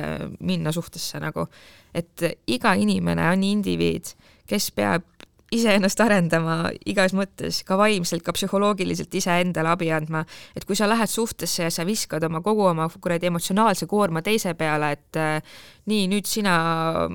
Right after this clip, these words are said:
eks ole, tee mind korda või, äh, vaata, kuidas sa sellega hakkama saad, on ju, ja kuidas sa seda handle'id,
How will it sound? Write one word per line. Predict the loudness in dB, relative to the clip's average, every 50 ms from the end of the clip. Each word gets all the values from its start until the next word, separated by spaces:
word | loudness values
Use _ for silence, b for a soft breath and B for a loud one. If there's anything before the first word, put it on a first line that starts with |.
| -8 -14 -18 _ _ _ _ _ -10 -8
eks | -6 -4 -2 -2
ole, | 0 0 0 0
tee | 0 0 0
mind | -2 -2
korda | -2 -2 0 0 0 0 0 0
või, | 2 2 2 2 0 0 0 0
äh, | 0 0 0
vaata, | 0 0 0 0 -2 -6
kuidas | -6 -6 -6
sa | -6 -4 -2 -2
sellega | -2 0 0 0
hakkama | 0 0 0 0 -2 -2 -2 -2 -4
saad, | -4 -4 -4 -4 -2 -2
on | -4 -4 -4
ju, | -4 -4
ja | -4
kuidas | -4 -6 -6 -6 -8
sa | -8 -8
seda | -8 -6 -4
handle'id, | -4 -4 -4 -6 -6 -8